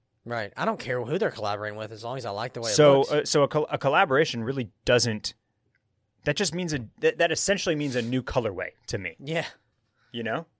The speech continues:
Speaker 1: Yeah.
Speaker 2: Like, oh, M A is doing the five fifty collaboration. Okay, I'm gonna get a different spin on this five fifty. And then there's all the general, ge-, the, you know, the general release colorways as well.
Speaker 1: Yeah. Mm-hmm.
Speaker 2: Virgil's doing a, a dunk. Okay, it's gonna be a different colorway, and I'm gonna get the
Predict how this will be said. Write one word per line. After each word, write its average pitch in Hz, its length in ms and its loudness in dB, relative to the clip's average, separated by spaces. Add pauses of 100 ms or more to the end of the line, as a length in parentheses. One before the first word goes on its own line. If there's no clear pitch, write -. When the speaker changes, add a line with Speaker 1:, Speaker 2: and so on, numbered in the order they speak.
(200)
Speaker 1:
Yeah. 120 100 -8
Speaker 2:
Like, 127 140 -4
oh, 151 300 2
M 131 200 0
A 151 120 0
is 151 120 -4
doing 151 280 -4
the 135 160 6
five 127 300 -2
fifty 127 300 -8
collaboration. 156 600 0
Okay, 120 280 -2
I'm 117 100 -2
gonna 110 140 -6
get 110 160 2
a 101 40 2
different 123 320 -2
spin 117 240 -6
on 98 100 -6
this 95 120 -6
five 98 300 -4
fifty. - 400 -8 (360)
And 107 140 -2
then 107 80 -2
there's 107 160 -2
all 110 80 4
the 104 120 -2
general, 101 460 -2 (220)
ge-, 107 260 -2
the, 110 140 -10
you 107 100 -6
know, 92 120 -6
the 98 80 -12
general 98 340 -4
release 95 240 -4
colorways 87 380 -4
as 82 120 -12
well. 90 140 -6
Speaker 1:
Yeah. 104 140 -6 (580)
Mm-hmm. 117 200 -16 (600)
Speaker 2:
Virgil's 127 500 4
doing 139 340 -2
a, 127 260 2 (120)
a 127 120 0
dunk. 127 480 0
Okay, 117 320 -2
it's 92 100 -10
gonna 110 180 -6
be 104 120 -6
a 98 60 -4
different 120 340 -2
colorway, 104 400 0
and 101 80 -6
I'm 101 60 -10
gonna 95 100 -12
get 95 220 -10
the 92 120 -4